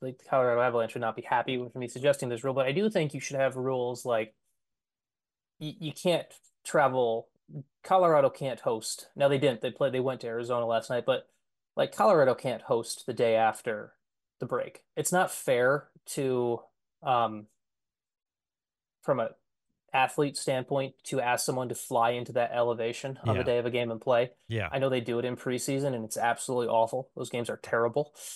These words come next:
Speaker 1: Um, so don't, I, but I, I, I think that's, like, there's a couple, like, common sense things in the schedule that you just need to apply, 'cause you can w-, you can make it work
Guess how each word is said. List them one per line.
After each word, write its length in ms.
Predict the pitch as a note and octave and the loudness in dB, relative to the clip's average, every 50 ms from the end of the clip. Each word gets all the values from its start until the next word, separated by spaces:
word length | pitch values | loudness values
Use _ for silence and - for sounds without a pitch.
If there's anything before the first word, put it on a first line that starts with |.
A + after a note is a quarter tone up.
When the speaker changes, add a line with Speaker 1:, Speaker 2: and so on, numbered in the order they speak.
| - - _ _ _ - | -16 -18 _ _ _ 0
Speaker 1:
Um, 360 | D#3+ C#3 B2+ B2 A#2+ A#2+ A#2 A#2+ | 2 4 4 4 2 0 -4 -8
so 420 | - - - C#3 B2 B2 B2+ B2+ | -4 2 4 4 4 4 0 0
don't, 440 | B2+ C3+ B2+ B2 C3 B2+ - - - _ _ - | 0 0 0 0 -2 -6 -10 -16 -20 _ _ -8
I, 180 | D3+ C#3 - - | -8 -8 -4 0
but 140 | D#3 D#3 D3 | 2 2 4
I, 100 | D3+ D3 | 4 4
I, 240 | B2+ C#3 C#3+ C3+ C3+ | 4 4 4 4 4
I 40 | C3+ | 4
think 280 | - - F3+ D3 - | 4 2 2 2 2
that's, 320 | - D#3 C#3+ C#3 C3+ - - | 4 4 4 4 4 2 0
like, 160 | C3+ B2 - | 0 0 0
there's 200 | D3 C3+ - - | -4 -4 -4 -4
a 60 | F3 | 0
couple, 240 | - G3+ G3 G3+ F#3 | 0 0 2 4 2
like, 160 | E3 D3 - | 2 2 0
common 320 | - - D3+ C#3+ C3+ C3 B2 | -2 -4 -4 -2 -2 -4 -2
sense 300 | - - C3 B2+ - - | -2 -2 -4 -4 -6 -6
things 220 | C3+ B2+ B2 B2 | -6 -6 -6 -4
in 100 | A#2+ A2 | -6 -6
the 60 | G#2+ | -6
schedule 360 | - - - B2+ A#2+ B2 B2+ | -4 0 0 0 2 0 0
that 60 | A#2 A#2+ | -2 -2
you 80 | A#2 | -2
just 160 | B2+ F3+ - | -4 -4 -2
need 80 | C3+ A#2+ | -2 -2
to 80 | B2+ A#2 | -2 0
apply, 180 | - C3+ B2 | 0 0 0
'cause 140 | A#2 C#3+ C#3+ | 2 2 2
you 80 | G#3 G#3 | 2 4
can 160 | A#3+ G#3+ G3+ | 4 4 4
w-, 180 | G#3+ G#3 - G#3+ | 4 4 6 6
you 80 | G#3+ | 6
can 140 | G#3 A3 G#3+ | 6 6 8
make 180 | A3 A#3+ B3 C4 | 8 8 8 6
it 100 | A#3+ F3+ | 6 6
work 320 | F#3+ F#3 D3+ A2+ - - | 8 6 6 6 2 -4